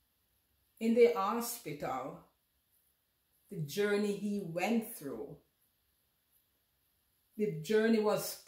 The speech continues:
terrible. It was hard because, because Paul fasted a lot. He has to have food, because if he don't have food, he would die.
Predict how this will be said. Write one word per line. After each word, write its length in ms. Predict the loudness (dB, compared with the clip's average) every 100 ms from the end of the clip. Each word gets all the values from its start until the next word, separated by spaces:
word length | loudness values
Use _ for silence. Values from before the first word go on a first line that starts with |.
| -12
terrible. 640 | -6 -4 -6 -8 -14 -14 -20 _ -6
It 220 | -6 -2
was 240 | 0 0 -2 -10 -2
hard 400 | 2 2 0 -4
because, 420 | -10 -6 -4 -4
because 360 | -6 -2 0 -2 -4
Paul 260 | -4 -4 -4
fasted 400 | -2 -2 -4 -4
a 20 | -4
lot. 260 | -4 -8 -16 -20 -10
He 120 | 0 2
has 300 | 2 0 2
to 140 | 0
have 260 | 2 -4 -6 -6
food, 220 | -4 -4
because 300 | -6 -6 -4
if 60 |
he 120 | -4 0
don't 340 | 4 6 4
have 280 | 0 -2 -4
food, 180 | -6 -4
he 80 |
would 220 | -4 -4 -6
die. 320 | -8 -10